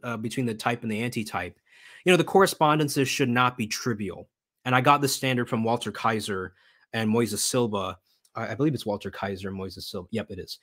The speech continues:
In their introduction to biblical hermeneutics, uh, where they point out, yeah, th-, so if you're making, if you're establishing a type, you can't just have trivial correspondences, right? They have to,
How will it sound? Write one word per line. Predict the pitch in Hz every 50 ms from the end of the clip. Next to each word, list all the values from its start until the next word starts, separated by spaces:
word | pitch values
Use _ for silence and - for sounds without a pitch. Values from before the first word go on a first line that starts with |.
| _ _ _
In | - 131 127 120 117 113 107 110
their | 127 127 117 117
introduction | - - 135 123 - 120 107 117 110 - - 127 113 107 104 98
to | - 117 107
biblical | 98 90 - 113 104 107 107 - 101 87 -
hermeneutics, | - 110 95 92 92 95 107 98 - - - - - - - - _ _ _ _ _ - - - _ _ _ -
uh, | 123
where | 127 131
they | 127
point | 120 - 175 160 151
out, | 139 -
yeah, | 139 139 113 104
th-, | 104 123 123 113
so | - 143 131
if | - 143 127
you're | 139 139
making, | 139 147 175 180 185 165 139
if | 139 131
you're | 135 131
establishing | 123 - 151 156 160 151 - -
a | 135
type, | - - - 131 117 -
you | 120 113
can't | - - 139 135 117
just | 131 120 -
have | 131 113 110
trivial | - - - - 127 113 120 117 107 101
correspondences, | 101 - - 104 98 - - - 98 95 92 90 90 - - - - -
right? | 101 101 101 101 - - _ - - - - _ _
They | 120 120 117
have | - - - 151 151 170 160 - - -
to, | - 156 139 131 117